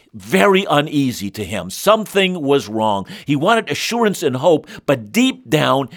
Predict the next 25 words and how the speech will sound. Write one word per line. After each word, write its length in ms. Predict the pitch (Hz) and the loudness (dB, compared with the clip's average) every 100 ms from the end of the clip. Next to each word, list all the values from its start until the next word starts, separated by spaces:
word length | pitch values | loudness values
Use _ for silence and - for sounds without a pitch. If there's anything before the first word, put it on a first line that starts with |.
| - | -12
he 200 | 147 151 | -6 -4
didn't 460 | 110 214 226 208 | 0 -2 -2 -8
trust 400 | - 175 139 - | -6 0 0 0
his 180 | 139 135 - | -6 -6 -6
occultic 580 | 113 - 160 160 156 - | -10 -6 -4 -4 -6 -10
advisors. 920 | 107 95 98 101 - 82 - - _ _ _ _ _ _ - | -8 -4 -2 -2 -6 -14 -18 -20 _ _ _ _ _ _ -2
Nebuchadnezzar 640 | 196 262 196 143 160 139 | 0 0 0 0 0 0
was 140 | 131 131 | -4 -4
the 80 | |
greatest 400 | 113 139 143 139 | -4 -2 -2 -4
king 220 | - 117 104 | -8 -8 -8
of 60 | |
his 120 | 98 | -8
day. 400 | - 95 - - _ _ _ - | -10 -12 -12 -20 _ _ _ -4
He 80 | 180 | 0
was 160 | 139 | 0
respected, 600 | 143 - - 226 226 202 | -2 -4 0 -2 -2 -12
he 60 | 107 | -8
was 140 | 98 | -8
feared, 380 | - 233 220 202 | -6 -2 0 0
his 160 | 117 104 | -4 0
word 320 | 160 240 190 | 2 4 2
was 180 | 135 127 | -4 -2
not 260 | 120 120 | -4 -4
questioned, 560 | - 202 - - 190 | -2 -2 -2 -2 -2